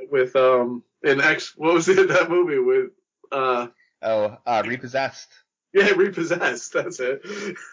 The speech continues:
Speaker 1: <laughs>
Speaker 2: Yeah, one of the Leslie Nielsen classics.
Speaker 1: Leslie Nielsen, that's what I was looking for. I remember
Speaker 2: Oh, I
Speaker 1: that.
Speaker 2: saw it.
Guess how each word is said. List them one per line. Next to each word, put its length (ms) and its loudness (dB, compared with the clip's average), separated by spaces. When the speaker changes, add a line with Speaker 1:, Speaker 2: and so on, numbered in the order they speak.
Speaker 1:
<laughs> 0 -
Speaker 2:
Yeah, 360 -4
one 200 -12
of 60 -14
the 140 -8
Leslie 380 -6
Nielsen 340 -8
classics. 560 -10
Speaker 1:
Leslie 340 -8
Nielsen, 260 2
that's 160 2
what 200 2
I 20 0
was 100 -2
looking 300 0
for. 180 0
I 80 4
remember 180 2
Speaker 2:
Oh, 120 2
I 40 2
Speaker 1:
that. 100 4
Speaker 2:
saw 200 -2
it. 100 -6